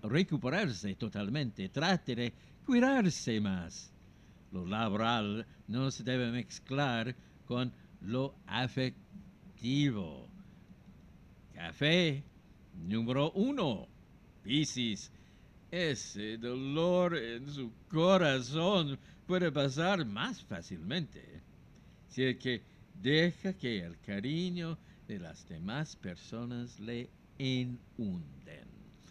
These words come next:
No es bueno complicarse por las cosas. Esto afecta a sus nervios. No es recomendable que postergue sus deudas. Azul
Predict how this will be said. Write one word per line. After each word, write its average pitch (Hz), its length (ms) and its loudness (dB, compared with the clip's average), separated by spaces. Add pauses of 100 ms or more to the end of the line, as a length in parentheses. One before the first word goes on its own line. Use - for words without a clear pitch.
(180)
No 101 140 -2
es 113 80 -4
bueno 139 340 0
complicarse 143 760 -4
por 110 220 -6
las 120 180 -8
cosas. 95 560 -10 (320)
Esto 98 300 -4
afecta - 880 -4 (400)
a 85 420 -10
sus - 520 -14 (360)
nervios. 110 840 -4 (400)
No 117 340 0
es 127 80 -2
recomendable 127 960 -2
que 110 240 -8 (320)
postergue 120 1120 -4 (440)
sus 117 340 -8 (160)
deudas. 131 1040 -6 (840)
Azul 247 720 0